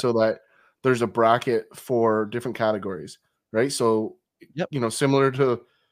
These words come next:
Speaker 1: the way the N C double A splits, they don't put all their best in one category, right? <laughs> You know, um, and then sometimes they intentionally put good teams against each other early on. Like, um, we're recording on a Friday night. F D U just,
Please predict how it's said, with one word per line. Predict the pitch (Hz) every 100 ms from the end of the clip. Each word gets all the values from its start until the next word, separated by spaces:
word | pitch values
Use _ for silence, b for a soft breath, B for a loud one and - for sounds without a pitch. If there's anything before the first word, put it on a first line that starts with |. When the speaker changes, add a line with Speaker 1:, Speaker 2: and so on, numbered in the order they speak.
| _ -
Speaker 1:
the | 120
way | 127 120 117 139 -
the | 117 107 - -
N | 127 120
C | 131 120
double | 123 110 113
A | 120
splits, | - 104
they | 110 120
don't | 131
put | 131
all | 120
their | 113
best | 101 117 - 120
in | 110
one | 107 110
category, | 104 117 113 104 104 113 - _ _ _ 104
right? | 117 - - _
<laughs> | - 147
You | 120
know, | 120 127 - b b b
um, | 113 110 113
and | 117
then |
sometimes | 110 139 131 120 113
they | 117
intentionally | 113 123 113 123 110
put | 123 117 - -
good | 113
teams | 120 120 113
against | 120 117
each | 110
other | 113 107
early | 92 110 107
on. | 117 104
Like, | 92 - _ _ _ _ _
um, | 110 104 98
we're | 110 127
recording | 120 123 113 104
on | 85 113
a | 107
Friday | 120 131 127
night. | 104 107 - _ _ _ _ _ -
F | 143 -
D | 120
U | 135 123
just, | 120 -